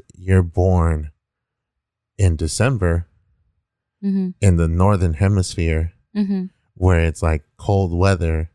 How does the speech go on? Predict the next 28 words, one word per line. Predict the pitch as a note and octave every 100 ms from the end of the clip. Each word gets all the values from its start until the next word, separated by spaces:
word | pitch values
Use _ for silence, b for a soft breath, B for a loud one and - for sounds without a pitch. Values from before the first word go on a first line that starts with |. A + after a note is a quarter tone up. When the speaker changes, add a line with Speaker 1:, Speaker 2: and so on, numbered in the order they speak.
| _ _ G3+
Speaker 2:
Mm-hmm. | F#3+ F#3 F3+ _ _ _ -
Speaker 1:
like, | E2+ E2 - _ _ _ _ _ _ _ _ _ -
every | G#2 G2+ G2
time | - G2
you | F#2 E2+
reach | F2+ F2
your | F#2
birthday, | D2+ E2+ F2 - E2+
you | D#2 D#2+
reach | D#2+ E2 D#2 -
kinda | F2 E2
like | E2 D#2+
a | E2+
cold | - - F2 D#2+
weather. | E2 E2+ E2
So | E2 F2
you're | D#2+ E2
reaching, | E2 E2 E2+
like, | D#2+ D#2
these | E2+ D#2+
gloomy | D2+ F2 E2+ E2 F2
days, | E2+ D#2+ F2 F2+ F#2+ - _ _ _ _ _ _ -
like, | E2+ D#2+ - _ _ _ _ _ _ _ - F2+
because, | G2 - - F2
like | F2 F2
you're | E2+
saying, | G2 F#2 E2+
the, | E2 D#2